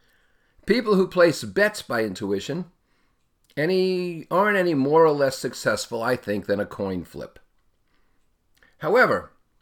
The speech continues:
I do advocate and have long espoused executives using their gut, their, their intuition,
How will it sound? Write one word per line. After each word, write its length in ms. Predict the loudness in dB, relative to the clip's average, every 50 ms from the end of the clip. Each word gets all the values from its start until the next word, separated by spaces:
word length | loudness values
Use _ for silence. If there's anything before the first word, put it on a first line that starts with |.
| _ _ _ _ _ _ _ _ _
I 160 | 2 4 4 4
do 300 | 0 -2 -4 0 0 2
advocate 680 | 2 2 0 -2 -4 -8 -10 -8 -8 -6 -6 -6 -6 -6
and 120 | -4 -4
have 220 | -4 -6 -6 -8 -12
long 720 | -8 -4 -2 0 2 2 2 2 2 -2 -4 -8 -12 -14 -18 -18
espoused 640 | -16 -14 -14 -10 -6 -6 -4 -4 -4 -4 -4 -4 -6
executives 720 | -8 -8 0 2 2 2 2 -2 -2 -2 -2 -2 -4 -6
using 420 | -6 -4 -4 -4 -2 0 -2 0 0
their 160 | 0 0 0
gut, 400 | -2 -2 0 0 0 0 -4 -10 -18 _ _ _ _ _ _ _ -6
their, 200 | -6 -6 -6 -8 _ _ _ -4
their 160 | -2 -2 -2
intuition, 580 | -2 -2 -2 0 2 2 2 0 -4 -12 -20